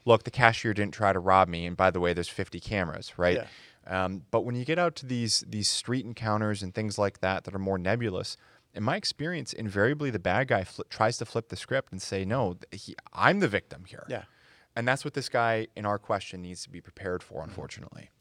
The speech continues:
Speaker 2: Absolutely. All right, let's move on here. And, and this is one that's,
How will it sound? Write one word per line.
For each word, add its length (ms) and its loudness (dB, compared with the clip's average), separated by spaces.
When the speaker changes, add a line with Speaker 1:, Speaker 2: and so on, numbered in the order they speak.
Speaker 2:
Absolutely. 720 -10
All 80 4
right, 160 4
let's 240 0
move 180 -2
on 200 2
here. 280 2
And, 280 -4
and 280 -4
this 220 -6
is 120 -8
one 200 -2
that's, 260 -6